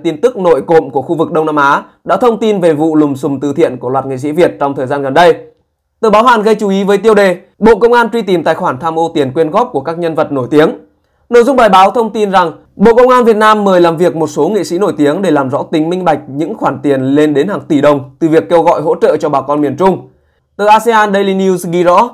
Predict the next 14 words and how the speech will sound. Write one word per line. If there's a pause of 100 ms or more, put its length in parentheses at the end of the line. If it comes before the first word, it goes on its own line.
(260)
Bộ
Công
an
đã
triệu
tập
ca
sĩ
Đàm
Vĩnh
Hưng (140)
và
Thủy
Tiên